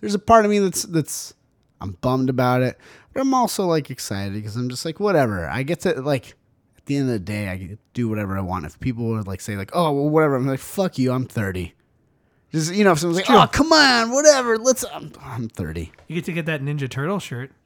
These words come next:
Speaker 1: That's true. I'm
Speaker 2: <laughs>
Speaker 1: actually
Speaker 2: In
Speaker 1: in
Speaker 2: my
Speaker 1: my
Speaker 2: thir-,
Speaker 1: thirties.
Speaker 2: I'm actually kind of excited to get that shirt when I
Speaker 1: Yeah.
Speaker 2: can, just to have it.
Speaker 1: Um, but yeah, you're right. And, and we've talked about it before. We got, you know,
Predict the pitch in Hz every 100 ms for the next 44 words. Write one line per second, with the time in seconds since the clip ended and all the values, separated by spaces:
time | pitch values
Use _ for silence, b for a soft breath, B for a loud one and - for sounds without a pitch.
0 | - 101 - - 131 120 95 95 - _
1 | _ - 92 95 110 117 - 123 160 151
2 | 120 120 123 120 - 147 135 113 180 262
3 | 311 240 202 190 165 143 135 156 156 139
4 | 131 - - 131 123 117 - 151 127 -
5 | 104 110 139 120 117 143 131 123 127 120
6 | 117 _ _ - 139 135 120 104 92 -
7 | _ _ _ _ _ - - - 175 160
8 | - - 180 220 143 143 117 110 - _
9 | _ 165 175 233 240 254 - 196 - 160
10 | 156 127 156 170 196 190 214 202 170 190